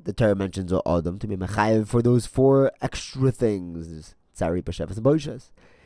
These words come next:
Eish is Patur when it's hidden, Tomun. Rabbi Yehuda, who's Mechayev for Tomun,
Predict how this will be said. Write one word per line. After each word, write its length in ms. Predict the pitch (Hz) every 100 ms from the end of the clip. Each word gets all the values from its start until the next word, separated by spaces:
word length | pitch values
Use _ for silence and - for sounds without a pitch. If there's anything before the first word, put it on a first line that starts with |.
| - _ -
Eish 600 | 139 143 170 - - - -
is 140 | - -
Patur 340 | - 85 92
when 160 | 90 98
it's 140 | 104
hidden, 480 | - - 180 180 127
Tomun. 440 | 117 180 190 131 - - -
Rabbi 160 | 151 170
Yehuda, 640 | 156 151 220 269 180 160
who's 160 | 156 135
Mechayev 560 | 127 170 247 269 226
for 140 | 170 170
Tomun, 440 | 170 160 156 151